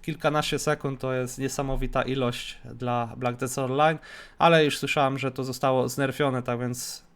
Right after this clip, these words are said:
no cóż, mam nadzieję, że chociaż będzie tak, że na Global Labie będą słuchać co i jak, co jest zbyt O P i będą to po prostu dostosowywa-,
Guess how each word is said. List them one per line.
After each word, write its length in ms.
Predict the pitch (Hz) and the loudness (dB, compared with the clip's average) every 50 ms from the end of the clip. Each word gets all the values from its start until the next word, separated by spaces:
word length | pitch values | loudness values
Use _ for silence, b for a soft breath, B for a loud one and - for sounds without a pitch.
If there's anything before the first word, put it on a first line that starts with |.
| _ - - | _ -16 -10
no 160 | 139 143 131 | -8 -6 -6
cóż, 500 | - - 131 123 - - - - - - - - - - - | -4 -4 -4 -4 -4 -6 -8 -8 -12 -16 -18 -20 -14 -6 -4
mam 140 | 143 147 | -2 0
nadzieję, 300 | 147 147 143 139 151 151 | 0 0 2 4 4 4
że 120 | 131 143 139 | 4 4 2
chociaż 400 | 139 135 - 147 131 - - - B B B B B B B B | 0 2 0 0 0 0 -4 -6 B B B B B B B B
będzie 240 | 147 139 139 143 139 | -4 -4 -2 0 2
tak, 220 | - 143 143 127 | 4 4 4 4
że 160 | 120 143 135 | 0 0 0
na 120 | 131 135 135 | 0 0 0
Global 320 | 139 143 139 143 139 151 | 0 0 2 4 4 6
Labie 260 | 160 156 143 139 135 | 6 6 6 4 0
będą 240 | 131 131 131 127 127 | 0 0 -2 -2 -4
słuchać 360 | 123 - 131 127 131 127 131 | -4 -2 0 0 0 0 0
co 160 | - 139 131 | -2 -2 0
i 60 | 127 127 | 0 2
jak, 300 | 131 135 156 - - - | 2 2 2 0 -4 -10
co 180 | - - 127 | -4 -2 0
jest 400 | 127 127 123 - - - - - - - | 0 0 0 -2 -6 -8 -12 -14 -18 -18
zbyt 300 | 127 135 135 156 151 - | -14 -8 -6 -4 -2 -2
O 60 | 151 | -4
P 340 | 151 - 170 175 175 165 143 | -4 -2 -2 -2 0 -2 -2
i 260 | 139 139 139 139 131 | -4 -4 -6 -6 -6
będą 440 | 131 135 135 127 131 131 131 127 127 | -4 -4 -6 -4 -4 -4 -4 -4 -4
to 140 | 127 127 123 | -6 -6 -8
po 120 | 123 - | -8 -8
prostu 320 | - - 131 127 - - 127 | -8 -6 -6 -6 -6 -6 -4
dostosowywa-, 800 | 127 139 - - - - - 139 123 127 143 127 123 123 123 | -4 -4 -4 -4 -6 -4 -4 -4 -2 -2 -2 -2 0 -2 -2